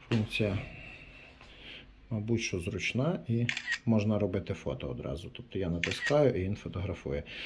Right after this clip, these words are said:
Зручно, коли ви телефон десь під-, поставили і хочете зробити загальне фото, можна віддалено затвором скористуватися. Далі, дру-, далі, друзі, я просто спробую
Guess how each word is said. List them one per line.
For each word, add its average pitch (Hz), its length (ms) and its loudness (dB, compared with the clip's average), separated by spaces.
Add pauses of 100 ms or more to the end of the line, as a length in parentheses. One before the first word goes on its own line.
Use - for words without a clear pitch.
(140)
Зручно, 131 380 8
коли 127 180 10
ви 123 100 10
телефон 120 420 6
десь 110 160 2
під-, - 320 -6
поставили 117 720 8
і 131 60 4
хочете 127 360 0
зробити 117 420 4
загальне 110 400 4
фото, 143 420 2 (400)
можна 107 280 6
віддалено 117 600 8 (340)
затвором 87 540 0
скористуватися. - 760 -6 (220)
Далі, 120 380 12
дру-, 117 280 8
далі, 120 440 12
друзі, 117 400 10
я 113 220 12
просто 120 580 8
спробую 110 640 10